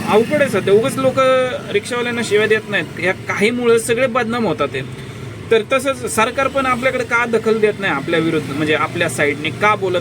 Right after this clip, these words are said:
नाही, आपल्या साईडने का निर्णय घेत नाही, हेच कारण आहे. हे काही लोक आहेत ना, आता एक्झाम्पल तुम्हाला सांगतो, आज, अ, सिग्नल आहे, सिग्नलला थांबलाय, मागं टू व्हीलरवाला आहे रिक्षाच्या. एकतर स-, रिक्षावाल्यांनी ना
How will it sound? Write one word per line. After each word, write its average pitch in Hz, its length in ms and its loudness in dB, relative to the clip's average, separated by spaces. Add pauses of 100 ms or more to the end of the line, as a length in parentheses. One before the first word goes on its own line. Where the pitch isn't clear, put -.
नाही, 160 160 0
आपल्या 165 280 -2
साईडने 170 480 -4
का 180 240 -2
निर्णय 160 340 -2
घेत 135 140 0 (100)
नाही, 135 480 -4 (520)
हेच 226 180 0
कारण 202 320 -2
आहे. 143 80 -4
हे 147 80 -4
काही 196 380 -2
लोक 220 220 4
आहेत 226 180 4
ना, 180 120 -6 (720)
आता 214 140 0
एक्झाम्पल 240 360 -2
तुम्हाला 254 280 -2
सांगतो, 185 420 -2 (180)
आज, 175 260 2
अ, 214 320 4 (160)
सिग्नल 220 500 2
आहे, 156 340 0 (1040)
सिग्नलला 254 340 2
थांबलाय, 180 540 0 (320)
मागं 208 280 0
टू 214 120 -2
व्हीलरवाला 233 520 2
आहे 165 100 0
रिक्षाच्या. - 440 -8
एकतर 254 340 0
स-, - 160 -10 (100)
रिक्षावाल्यांनी 220 920 0
ना 165 220 0